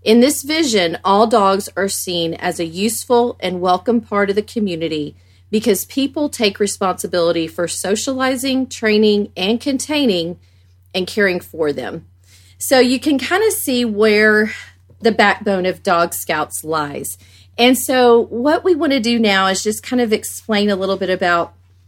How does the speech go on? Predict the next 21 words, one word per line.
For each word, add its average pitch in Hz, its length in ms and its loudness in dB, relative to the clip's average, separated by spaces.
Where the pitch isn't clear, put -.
just 285 300 -4
some 320 160 0
of 277 80 -4
the 202 500 4
experiences 240 1000 -2
we've 160 260 -8
had, 139 520 -2
um, 156 420 -2
with 190 200 -4
this 196 180 -4
organization. 165 680 -4
So 180 340 0
I'm 453 160 6
gonna 262 120 4
st-, - 300 -4
I'm 262 80 6
gonna 269 140 4
kick 220 260 -2
it 175 120 0
off. 147 480 -2
And 208 440 4